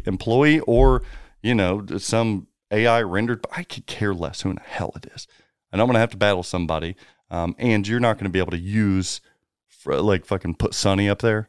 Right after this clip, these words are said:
Like, <sighs> you're not gonna be able to do that. So I don't see the controversy there. They needed content, and that's kinda like a little nod to the people who are way into pinball like us. Like, "Oh, I'd, I'd feel a little weird about busting such a great friend of mine, King Cromwell, punching him around," but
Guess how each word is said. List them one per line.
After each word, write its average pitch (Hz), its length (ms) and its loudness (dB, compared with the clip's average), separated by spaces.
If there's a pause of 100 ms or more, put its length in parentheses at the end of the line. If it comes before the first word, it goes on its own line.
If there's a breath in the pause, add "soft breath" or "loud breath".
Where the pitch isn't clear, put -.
(140)
Like, 123 260 0
<sighs> - 280 -12
you're - 120 -6
not 135 80 4
gonna 131 100 2
be 127 80 4
able 98 180 2
to 85 40 -14
do 117 200 2
that. 92 360 2 (280 loud breath)
So 98 400 4 (580)
I 131 100 6
don't 113 160 0
see 98 160 -2
the 85 100 -4
controversy - 600 -6
there. - 300 -8
They 98 120 0
needed 95 460 2
content, 107 520 0
and 98 140 -2
that's 95 160 2
kinda 104 220 2
like 92 160 2
a 92 60 -4
little 95 200 -2
nod 87 360 0
to - 80 -18
the - 80 -14
people 92 260 -4
who 95 160 0
are 87 140 -2 (240 loud breath)
way 101 340 2
into 98 260 -2
pinball 87 380 -2
like 80 200 -6
us. 104 200 -2
Like, 123 160 -2
"Oh, 214 280 2 (580 soft breath)
I'd, 117 200 2
I'd 101 300 -4
feel 139 140 2
a - 20 2
little 123 220 2
weird 117 160 0
about 110 440 -2
busting 107 380 0
such 101 220 -4
a 92 80 0
great 101 280 -2
friend 104 220 -4
of 98 80 -2
mine, 101 220 0
King 104 220 -4
Cromwell, 113 520 0
punching 104 400 -4
him 127 180 0
around," 95 320 -2
but 127 300 4